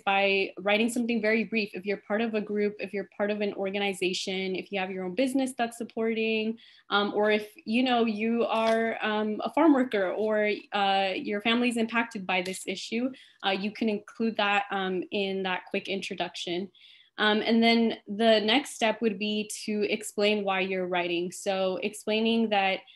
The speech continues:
uh, you're writing because you're in support of farm workers receiving, uh, overtime wages. Um, as soon as possible, I think I saw, um, some folks in the chat saying, um,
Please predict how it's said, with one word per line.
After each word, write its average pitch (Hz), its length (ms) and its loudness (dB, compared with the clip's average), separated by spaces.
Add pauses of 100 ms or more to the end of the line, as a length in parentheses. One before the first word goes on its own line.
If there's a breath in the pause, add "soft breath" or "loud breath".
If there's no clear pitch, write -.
(180 soft breath)
uh, 196 60 2
you're 196 260 2
writing 208 500 2
because 202 320 -4
you're 196 160 -2
in 196 80 -2
support 220 480 -2
of 226 140 -2
farm 208 220 -2
workers 202 480 -4
receiving, 196 760 -4
uh, 175 280 -6
overtime 226 560 0
wages. 202 640 -2 (400 soft breath)
Um, 190 560 0
as 247 160 0
soon 262 160 6
as 302 120 4
possible, 254 600 2
I 226 80 2
think 226 240 -2
I 226 80 4
saw, 208 480 0 (120)
um, 196 440 -2
some 208 240 -2
folks 220 260 -2
in 208 100 0
the 196 80 -2
chat 185 300 -4
saying, 196 480 -2
um, 185 380 -4